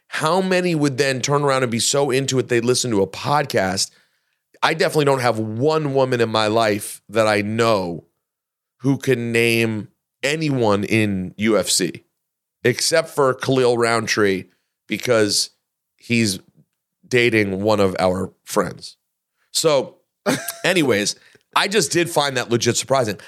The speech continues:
As far as I can tell, S G G, I believe from what my limited time in the Discord looks like,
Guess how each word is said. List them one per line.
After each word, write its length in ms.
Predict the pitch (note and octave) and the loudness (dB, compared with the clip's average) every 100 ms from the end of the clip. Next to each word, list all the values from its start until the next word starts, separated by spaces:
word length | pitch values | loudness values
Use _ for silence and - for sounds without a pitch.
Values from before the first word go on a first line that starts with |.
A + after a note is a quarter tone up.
| - C#3+ | -4 -2
As 100 | C#3 | 0
far 220 | G#3+ B3 | 0 2
as 100 | G3+ | 0
I 60 | |
can 120 | E3 C3 | -2 -2
tell, 220 | D3+ D3 | 0 2
S 140 | A#2 | 0
G 80 | A2 | -4
G, 200 | G2 G#2 | -4 -4
I 100 | - | -4
believe 420 | B2+ B2+ C3+ F3 D3+ | -4 -2 0 0 0
from 200 | C#3 C#3 | 0 0
what 180 | E3+ | -2
my 300 | D3 C#3+ C#3 - | 0 2 0 0
limited 380 | C#3 C#3+ C#3+ | 0 0 -2
time 240 | C3 C3 C3 | 0 0 0
in 40 | |
the 60 | A2+ | 0
Discord 480 | A2 G#2+ A2+ A2 G2+ | -2 -2 0 2 2
looks 180 | G#2 - | 0 -2
like, 180 | F2+ | -4